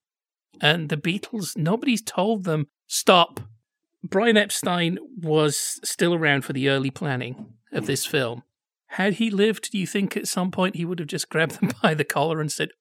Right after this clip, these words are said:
"Stop, think about what you're doing"?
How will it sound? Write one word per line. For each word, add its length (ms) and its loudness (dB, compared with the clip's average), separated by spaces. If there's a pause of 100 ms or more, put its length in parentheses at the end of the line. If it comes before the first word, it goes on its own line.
(100)
"Stop, 720 0 (600)
think 420 0
about 220 0
what 240 0
you're 80 -4
doing"? 400 -4